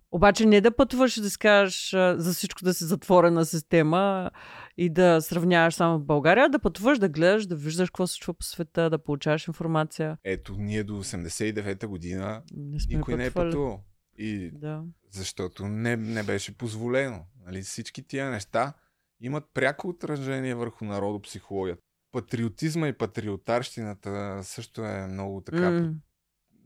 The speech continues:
Speaker 2: любопитна черта от народопсихологията, въпреки че сме облечени в народни носи
Speaker 1: Като
Speaker 2: и не
Speaker 1: например
Speaker 2: казахме нищо за това.
Speaker 1: Като например, а, да ти напишат в, а, Facebook коментар, ако си казал чуждица, защо казваш
Speaker 2: Да.
Speaker 1: чуждица,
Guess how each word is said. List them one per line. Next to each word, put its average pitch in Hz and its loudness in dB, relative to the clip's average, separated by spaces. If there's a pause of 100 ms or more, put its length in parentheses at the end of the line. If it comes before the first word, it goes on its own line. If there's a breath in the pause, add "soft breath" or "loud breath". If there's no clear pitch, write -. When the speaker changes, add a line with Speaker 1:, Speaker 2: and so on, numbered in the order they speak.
(320)
Speaker 2:
любопитна 104 -12
черта 98 -6
от 98 -8
народопсихологията, 107 -6
въпреки 117 -10
че - -16
сме 107 -10
облечени 101 -8
в 101 -20
народни 95 -8
носи 92 -10
Speaker 1:
Като 190 0
Speaker 2:
и 190 4
не - 4
Speaker 1:
например 180 4
Speaker 2:
казахме 190 2
нищо 202 -12
за 90 -10
това. - -12 (440 loud breath)
Speaker 1:
Като 190 -4
например, 196 4
а, 170 4
да 156 -4
ти 160 -4
напишат 170 -2
в, 160 -4
а, 156 -2
Facebook 160 -2
коментар, 156 0 (320 loud breath)
ако 160 -4
си - -12
казал 170 2
чуждица, 165 -4 (300 loud breath)
защо 185 2
казваш 220 4
Speaker 2:
Да. - -8
Speaker 1:
чуждица, 185 2